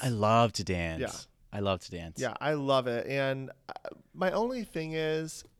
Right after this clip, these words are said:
Speaker 2: at, like, the dance lesson, I feel a little constricted 'cause you have to just go along with the exact moves of the thing. And when you're
Speaker 1: Yeah.
Speaker 2: first learning a dance, it's difficult to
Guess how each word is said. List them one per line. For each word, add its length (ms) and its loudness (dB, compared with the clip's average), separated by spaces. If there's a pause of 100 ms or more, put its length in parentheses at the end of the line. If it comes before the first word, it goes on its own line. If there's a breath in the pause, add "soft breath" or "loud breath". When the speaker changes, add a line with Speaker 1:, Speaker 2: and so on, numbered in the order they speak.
(140)
Speaker 2:
at, 160 -4
like, 180 -4
the 80 -4
dance 380 -4
lesson, 480 -4 (380 soft breath)
I 60 0
feel 240 0
a 40 0
little 180 0
constricted 760 -4
'cause 140 -8
you 80 -4
have 200 -2
to 80 -16
just 240 -10
go 140 2
along 240 0
with 120 -6
the 80 -4
exact 460 -2
moves 300 0
of 100 -6
the 80 -8
thing. 400 -4 (420 loud breath)
And 160 2
when 100 0
you're 180 -2
Speaker 1:
Yeah. 140 4
Speaker 2:
first 300 4
learning 300 4
a 80 2
dance, 520 -2
it's 200 -4
difficult 720 -4
to 520 -2